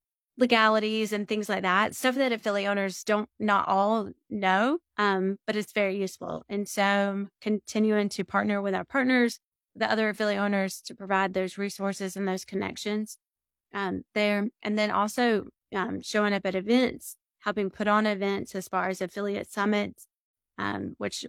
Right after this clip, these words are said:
we have six in the U S this year. And then, um, with that, just kinda continuing to support affiliates,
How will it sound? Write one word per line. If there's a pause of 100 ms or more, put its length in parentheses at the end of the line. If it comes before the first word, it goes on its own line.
we
have
six
in
the
U
S
this
year. (920)
And
then, (360)
um,
with
that,
just
kinda
continuing
to
support
affiliates,